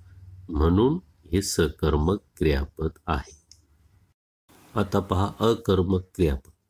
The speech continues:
कर्त्यापासून निघालेली क्रिया कर्त्यापाशीच थांबत असेल तर ते क्रियापद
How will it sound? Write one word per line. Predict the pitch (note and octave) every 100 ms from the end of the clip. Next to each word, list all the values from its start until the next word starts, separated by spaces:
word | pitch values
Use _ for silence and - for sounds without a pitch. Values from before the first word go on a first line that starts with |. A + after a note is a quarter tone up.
| _ -
कर्त्यापासून | G#2 A2 - B2 - G#2+ - A2 G#2+ G2+
निघालेली | F#2+ E2 F2+ F#2 F#2+
क्रिया | F#2+ - F2+ F#2+
कर्त्यापाशीच | G2 - A#2+ B2 C#3 C3 C3 - E3 D#3 -
थांबत | - F#2 G2 F#2
असेल | E2 - E2 D2+
तर | _ _ - G#2+
ते | A2 - G#2+ A#2
क्रियापद | - - E2+ D#2 D#2 F2 F#2